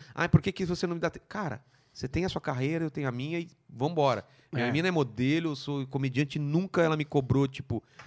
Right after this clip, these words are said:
Speaker 1: "Ah, hoje você tá com seus amigos e não volta pra casa?" Pô, cê, ela também sai com as amigas e tal.
Speaker 2: É
Speaker 1: Então,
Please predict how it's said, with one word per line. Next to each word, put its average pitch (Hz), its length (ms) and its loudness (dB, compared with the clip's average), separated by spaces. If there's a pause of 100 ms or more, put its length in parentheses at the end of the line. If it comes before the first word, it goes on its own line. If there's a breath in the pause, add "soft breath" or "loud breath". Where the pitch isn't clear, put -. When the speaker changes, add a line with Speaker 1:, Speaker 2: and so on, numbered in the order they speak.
(240 loud breath)
Speaker 1:
"Ah, 185 100 8
hoje 165 200 8 (100)
você 143 120 0
tá 139 160 2
com - 80 -20
seus 139 200 -2
amigos 139 460 0
e 127 160 0
não 120 140 -6
volta 135 240 2
pra 127 120 0
casa?" 151 360 2 (220 soft breath)
Pô, 440 180 -2
cê, 160 120 -2
ela 151 140 0
também 190 220 -4
sai 185 160 -2
com 185 80 -4
as 156 80 0
amigas 156 380 -2
e 131 40 -10
tal. 151 300 -4
Speaker 2:
É 151 140 4
Speaker 1:
Então, 170 120 6